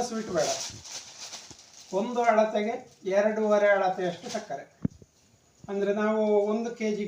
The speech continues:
ಗೋಧಿ ತಗೊಂಡ್ರೆ ಅದಕ್ಕೆ ಎರಡೂವರೆ ಕೆ ಜಿ ಸಕ್ಕರೆ ಅಷ್ಟು ಬೇಕು, ಆದರೆ ಒಳ್ಳೆಯದಾಗ್ತದೆ. ಇದೆಲ್ಲ ಸಕ್ಕರೆ ಎಲ್ಲ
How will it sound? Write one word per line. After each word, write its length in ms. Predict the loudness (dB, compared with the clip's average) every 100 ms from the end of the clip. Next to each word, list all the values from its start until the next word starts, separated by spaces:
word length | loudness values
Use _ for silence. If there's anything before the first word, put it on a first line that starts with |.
| 0
ಗೋಧಿ 240 | 0 2 0
ತಗೊಂಡ್ರೆ 400 | 0 -2 -6 -8 -10 -16 _ _ _ _ _ -20 -20 _ _ _ -14 -10
ಅದಕ್ಕೆ 240 | -10 -10 -2 4 6
ಎರಡೂವರೆ 420 | 6 8 8 8 2
ಕೆ 100 | -2
ಜಿ 80 | -2 -6
ಸಕ್ಕರೆ 300 | -6 -10 -14 -18 -20 -20 _ _ _ _ -20 -20 -20 _ _ _
ಅಷ್ಟು 220 | -6 -4 0
ಬೇಕು, 200 | 0 0 -10 -20 -20 -20 -16 -16 _ _ _ -20 -18 -18 -20 -20 -20 -6 -2
ಆದರೆ 200 | 2 2
ಒಳ್ಳೆಯದಾಗ್ತದೆ. 680 | 4 4 4 2 0 -4 -10 -6 -4 -2
ಇದೆಲ್ಲ 280 | 0 0 0 -2
ಸಕ್ಕರೆ 320 | 0 2 4
ಎಲ್ಲ 100 | 4